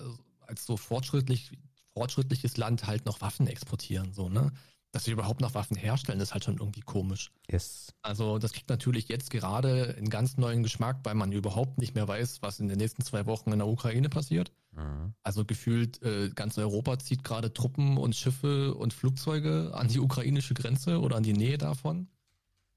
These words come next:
Speaker 1: Äh, niemand weiß, was da passieren wird. Also das weiß wirklich, also das weiß, das weiß wirklich niemand, ne? Ich hab versucht, mich da so ein bisschen reinzulesen, was gerade in der Ukraine passiert. Das spitzt sich ja alles zu.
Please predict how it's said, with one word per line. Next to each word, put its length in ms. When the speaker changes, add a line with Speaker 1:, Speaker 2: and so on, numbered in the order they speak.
Speaker 1:
Äh, 100
niemand 420
weiß, 220
was 120
da 120
passieren 420
wird. 260
Also 160
das 160
weiß 160
wirklich, 240
also 160
das 140
weiß, 140
das 140
weiß 200
wirklich 260
niemand, 340
ne? 120
Ich 100
hab 160
versucht, 240
mich 80
da 80
so 80
ein 80
bisschen 220
reinzulesen, 560
was 140
gerade 180
in 80
der 80
Ukraine 320
passiert. 440
Das 120
spitzt 240
sich 160
ja 80
alles 220
zu. 380